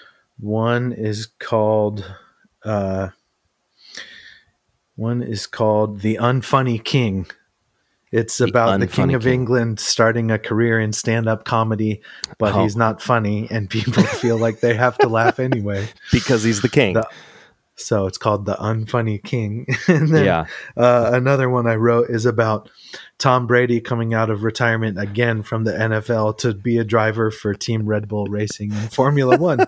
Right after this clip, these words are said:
Speaker 1: <laughs>
Speaker 2: Which, by the way, I have to say, if you haven't watched Drive to Survive,
Speaker 1: Yeah,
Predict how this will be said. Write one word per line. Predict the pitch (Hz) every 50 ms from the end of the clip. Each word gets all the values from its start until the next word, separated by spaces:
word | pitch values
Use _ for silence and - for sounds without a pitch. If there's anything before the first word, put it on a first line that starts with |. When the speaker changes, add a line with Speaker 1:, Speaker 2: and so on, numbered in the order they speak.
| - _ - 415 - - - -
Speaker 1:
<laughs> | - 403 - - 151 - - 349 359 - - _ _ _ _ _ - - - - - - - - 349 359 349 349 330 285 220
Speaker 2:
Which, | - 180 185 175 - - - - 135
by | 160 170 165 151
the | 147 135
way, | 131 127 120 117
I | - 127 143
have | 147 139 -
to | - 123
say, | - - 120 117 113 107 107 101 98 92 - _ _ _ _ _ _ _
if | - 131
you | 147 175
haven't | 180 180 185 196 170
watched | 165 160 156 - -
Drive | 147 135 135
to | 127 135
Survive, | - - 131 110 107 101 101 107 110
Speaker 1:
Yeah, | 110 101 92 85 82